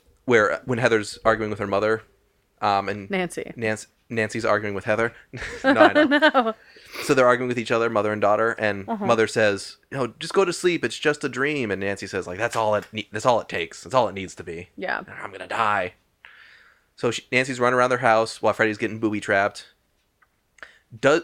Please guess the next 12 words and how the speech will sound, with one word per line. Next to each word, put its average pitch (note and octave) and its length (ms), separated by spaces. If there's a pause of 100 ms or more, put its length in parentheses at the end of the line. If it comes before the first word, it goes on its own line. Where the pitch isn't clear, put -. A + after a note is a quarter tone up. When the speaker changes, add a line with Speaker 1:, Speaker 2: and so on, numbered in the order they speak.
Speaker 1:
can E3+ 180
her G3+ 100
father D#3+ 300
hear C#3 200
her C#3 120
screaming A#2+ 720
and G#2 100
breaking G#2 320
windows? G#2 520 (960)
Speaker 2:
<sighs> - 60 (920)
Realistically, D4+ 1200 (100)
probably. G#3 800